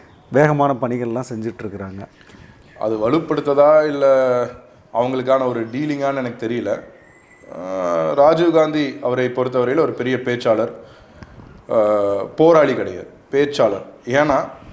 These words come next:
Speaker 2: ஒரு போராட்ட குணம் கொண்ட ஒருத்தர் வந்து திமுகல வந்து இணைய மாட்டாங்க. அவங்களோட பழைய வீடியோக்கள்லாம் எடுத்து பார்த்தீங்கன்னா, ராஜீவ் காந்தி அவர்களோட வீடியோ, வீடியோலாம் எடுத்து பார்த்தீங்கன்னா, திமுகவை அப்படி ஒரு விமர்சனம் பண்ணியிருப்பாங்க.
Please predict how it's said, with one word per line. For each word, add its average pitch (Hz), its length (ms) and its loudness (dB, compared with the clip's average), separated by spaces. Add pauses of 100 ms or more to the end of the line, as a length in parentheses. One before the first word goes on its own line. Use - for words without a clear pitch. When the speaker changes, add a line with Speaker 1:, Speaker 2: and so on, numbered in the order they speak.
(240)
Speaker 2:
ஒரு 120 220 2
போராட்ட 170 500 2
குணம் 147 440 -4
கொண்ட 143 420 0
ஒருத்தர் 123 300 -4
வந்து 120 560 -4 (920)
திமுகல 151 380 0
வந்து 123 240 -2
இணைய 113 220 -4
மாட்டாங்க. 95 360 -8 (420)
அவங்களோட 139 420 4
பழைய 131 320 2
வீடியோக்கள்லாம் 143 540 0
எடுத்து 127 260 0
பார்த்தீங்கன்னா, 127 400 -2
ராஜீவ் 135 320 0
காந்தி 123 360 0
அவர்களோட 117 400 0
வீடியோ, 123 300 2
வீடியோலாம் 120 340 0
எடுத்து 120 360 0
பார்த்தீங்கன்னா, 113 420 -4 (100)
திமுகவை 165 520 2
அப்படி 147 340 0
ஒரு 147 100 2
விமர்சனம் 131 420 -2
பண்ணியிருப்பாங்க. 92 340 -12